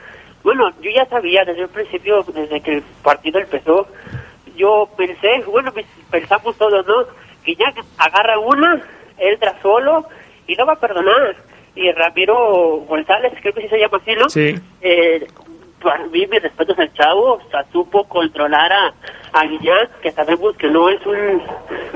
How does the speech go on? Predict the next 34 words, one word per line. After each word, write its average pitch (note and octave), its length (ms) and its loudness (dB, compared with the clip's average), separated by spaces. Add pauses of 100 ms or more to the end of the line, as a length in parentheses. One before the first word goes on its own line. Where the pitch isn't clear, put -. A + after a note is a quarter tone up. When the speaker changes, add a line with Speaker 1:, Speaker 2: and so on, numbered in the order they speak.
(300)
Speaker 1:
sabemos A3+ 460 2
que G#3+ 140 -2
Guiñac G3 340 0 (200)
mata, G3 400 2 (220)
cuando D#3+ 180 -4
tiene F#3+ 240 0
el F3+ 160 0
balón D3+ 300 -2
mata, F3 280 2 (480)
pero C#3+ 180 -4
nosotros E3+ 340 -2
no G3 80 4
teníamos F3+ 440 -4
ese E3+ 200 0
revulsivo. D#3+ 760 0 (420)
Vena F#3 320 0
se F3 100 -6
lesiona F#3 640 0
a C#3 120 -6
los D3 260 -6
diez E3+ 240 0
minutos E3+ 400 -4
del C#3+ 160 -2
partido B3 560 2 (880)
y, F3+ 540 -2
pues, E3 260 0
lógicamente F#3+ 580 0
que F3 100 -16
todo G3+ 260 2
se F3 100 -8
nos D#3+ 100 -2
viene F#3+ 180 0
abajo. G#3+ 380 -2 (720)
Speaker 2:
Ok, D#3 360 4